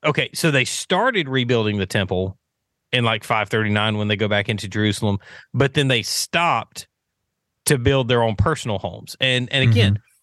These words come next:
Speaker 1: it's, this is not about saying that doing something for you personally is wrong, but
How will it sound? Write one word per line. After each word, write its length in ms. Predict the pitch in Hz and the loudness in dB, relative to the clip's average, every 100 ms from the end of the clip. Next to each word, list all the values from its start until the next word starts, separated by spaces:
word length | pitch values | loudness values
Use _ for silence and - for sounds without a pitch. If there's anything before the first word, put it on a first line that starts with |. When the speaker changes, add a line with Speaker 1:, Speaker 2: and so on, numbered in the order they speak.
| _ 165 | _ -2
Speaker 1:
it's, 240 | 151 - - | -2 -4 -10
this 320 | 135 160 202 | -2 0 0
is 140 | 214 185 | -4 -2
not 200 | 180 180 | -2 0
about 300 | 160 147 - | -2 -4 -4
saying 300 | 160 147 131 | -2 -2 -2
that 200 | 113 113 | -4 0
doing 280 | 139 156 | 2 2
something 320 | 135 147 131 120 | 0 -2 -4 -6
for 100 | 131 | -4
you 140 | 117 | -2
personally 540 | 101 170 180 151 123 117 | 0 0 0 0 0 0
is 140 | 117 | -2
wrong, 520 | 113 139 196 107 95 107 _ _ _ _ - | 0 0 2 0 -2 -8 _ _ _ _ -2
but 320 | 135 127 - | -2 -2 -8